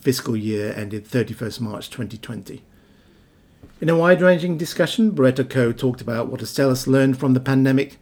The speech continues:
the firm's strategy and goals in immuno-oncology, and its role in addressing racial disparities in healthcare. The executive said, "We did see an impact, as expected, on elective procedures.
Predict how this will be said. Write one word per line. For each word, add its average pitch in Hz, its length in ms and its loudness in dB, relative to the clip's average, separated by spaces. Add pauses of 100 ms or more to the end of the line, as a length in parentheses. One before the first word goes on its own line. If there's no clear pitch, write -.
the - 80 -14
firm's 131 300 2
strategy 143 500 -2
and 143 160 2
goals 139 380 6
in 123 200 2
immuno-oncology, 127 1200 0 (220)
and 127 140 -2
its 117 180 -10
role 135 300 6
in 113 140 0
addressing 113 420 -4
racial 131 340 2
disparities 110 720 -6
in 107 240 -10
healthcare. 107 520 -10 (1080)
The 151 80 4
executive 147 480 2
said, 170 500 0
"We 131 120 0
did 165 180 2
see 147 180 4
an 120 80 4
impact, 113 540 -6
as 139 140 0
expected, - 560 -6
on 110 260 -8
elective 117 400 -8
procedures. 113 560 -6